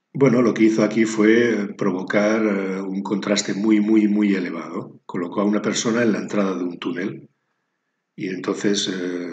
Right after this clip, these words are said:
le daba a él, le daba el sol directamente. ¿Eh? Y le dio suficiente luz para que saliera el, el fondo del túnel, eh, que sería negro, negro, saliera expuesto, se viera,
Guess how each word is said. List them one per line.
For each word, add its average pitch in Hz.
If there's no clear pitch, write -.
le 95
daba 101
a 101
él, 104
le 104
daba 95
el 87
sol 92
directamente. 87
¿Eh? 101
Y 90
le 98
dio 107
suficiente 107
luz 127
para 104
que 107
saliera 98
el, 95
el 98
fondo 110
del 101
túnel, 127
eh, 92
que 82
sería 85
negro, 95
negro, 110
saliera 90
expuesto, 87
se 101
viera, 92